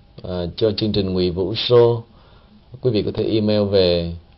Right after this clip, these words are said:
ngụy vũ at little saigon t v dot com. Và cũng rất mong quý vị hãy ủng hộ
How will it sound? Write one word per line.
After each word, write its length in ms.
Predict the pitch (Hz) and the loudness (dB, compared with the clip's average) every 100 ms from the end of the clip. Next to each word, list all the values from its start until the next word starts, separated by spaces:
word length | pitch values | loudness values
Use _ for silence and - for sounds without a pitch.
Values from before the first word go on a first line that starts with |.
| - - - - | -20 -20 -14 -4
ngụy 220 | 90 92 | 0 0
vũ 340 | 92 92 117 135 - | 0 0 -2 -6 -8
at 220 | 104 127 - - - _ - - | -6 -6 -8 -20 -20 _ -20 -6
little 300 | 107 123 110 - | 0 2 2 2
saigon 280 | 101 95 87 | -2 -2 -2
t 60 | 104 98 | -4 -2
v 40 | 104 104 98 98 - - | 0 0 -2 -8 -20 -10
dot 180 | - 107 - | -8 -8 -6
com. 300 | 110 110 104 - - | -6 -4 -6 -12 -12
Và 140 | 92 87 | -8 -8
cũng 200 | 95 104 | -8 -6
rất 260 | 123 131 | -6 -6
mong 240 | 110 107 98 | -4 -4 -6
quý 140 | 120 | -4
vị 260 | 101 87 90 | -2 -2 -4
hãy 140 | 95 | -4
ủng 220 | 101 113 | -4 -4
hộ 200 | 98 90 | -2 -2